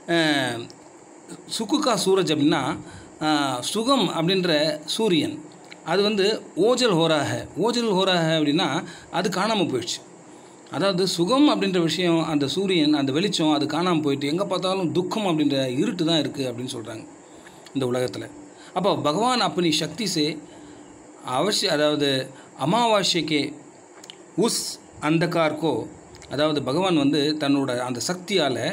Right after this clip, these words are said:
"அமாவாஸ்யாக்கே உஸ் அந்தகார்", அதாவது அமாவாசையில எப்படி இருட்டு இருக்குல்ல,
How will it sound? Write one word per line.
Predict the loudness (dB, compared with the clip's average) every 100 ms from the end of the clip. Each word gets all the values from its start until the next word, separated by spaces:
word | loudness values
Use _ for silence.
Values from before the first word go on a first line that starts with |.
| -6 -18 -20 -20 -18 -4
"அமாவாஸ்யாக்கே | 0 2 2 2 0 0 -2 0 -2 -2 -6
உஸ் | -6 -4 0
அந்தகார்", | 0 0 -4 -8 -16 -20 -16 -4
அதாவது | -2 0
அமாவாசையில | 0 0 0 0 -2 0 2 2
எப்படி | 2 2
இருட்டு | 0 0 -2
இருக்குல்ல, | -2 -8